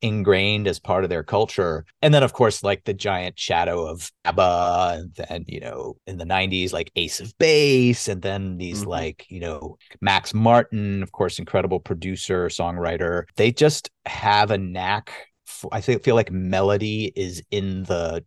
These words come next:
Speaker 1: drinking water there somehow. And so even a band like this that is ostensibly this, you know, thrashing metal band can't help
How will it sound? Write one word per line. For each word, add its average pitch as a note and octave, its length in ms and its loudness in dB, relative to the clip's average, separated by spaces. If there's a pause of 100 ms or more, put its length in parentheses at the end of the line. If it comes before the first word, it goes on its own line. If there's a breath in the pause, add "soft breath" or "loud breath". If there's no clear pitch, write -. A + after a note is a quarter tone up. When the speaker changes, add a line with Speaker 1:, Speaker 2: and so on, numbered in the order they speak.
(120)
Speaker 1:
drinking A2 340 -2
water A2 460 4
there A#2+ 340 2
somehow. A#2+ 520 -2 (180)
And G2+ 180 -6
so - 160 -10
even C3 160 4
a A#2 60 6
band G#2 340 0
like F#2 220 -4
this G2+ 300 0
that F2+ 220 -4
is F2 200 -4
ostensibly F#2 640 -4
this, E2+ 280 -6
you F2+ 100 -8
know, E2+ 120 -6
thrashing F2 680 -4
metal F#2 260 2
band E2+ 560 -6
can't F#2+ 340 -4
help - 400 -4